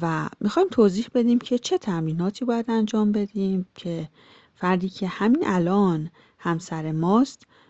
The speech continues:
بتونه شیوهٔ تفکر خودش رو تغییر بده و موفق و مثبت اندیش بشه. و می‌خوایم به سوال آقایی از یکی از روستاهای جنوب کشور پاسخ بدیم.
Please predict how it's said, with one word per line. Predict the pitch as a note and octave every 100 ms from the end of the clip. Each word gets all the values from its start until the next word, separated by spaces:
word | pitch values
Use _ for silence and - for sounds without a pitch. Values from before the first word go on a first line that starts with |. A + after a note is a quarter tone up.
| _
بتونه | F#4 G#4 F4+ E4
شیوهٔ | E4+ - G3 F3+ A3 B3
تفکر | G3+ F3+ C#3+ - G#3 G#3+
خودش | - A3 -
رو |
تغییر | G#3+ F3+ D3+ D#3+ F#3+
بده | A3+ A3+ A#3
و | A#3 A#3+ C#4 - - - F#3
موفق | E3+ D#3 - E3+
و | G3 G#3+
مثبت | A3 F#3 - - -
اندیش | D#3 D3 - -
بشه. | - - - - _ _ _ _ _ _ _ _ _ _ _ _ - - - _
و | G4+ A4
می‌خوایم | D#4 - C#4+
به | C4+
سوال | G#3+ - F3+ F#3 G3+ G#3 G#3 A3+ - _ _ -
آقایی | G3+ G3 C4 D#4+ C4+
از | G3 -
یکی | G#3 G#3+
از | G#3 G#3+ _ _ _
روستاهای | F3+ F3+ - - E3 D#3+ F3+ F#3+ G3 G3 F#3+
جنوب | F#3+ - E3+ D#3 C3+
کشور | - D#3+ - F#3 F3
پاسخ | - D3 D3 D3+ -
بدیم. | - - - -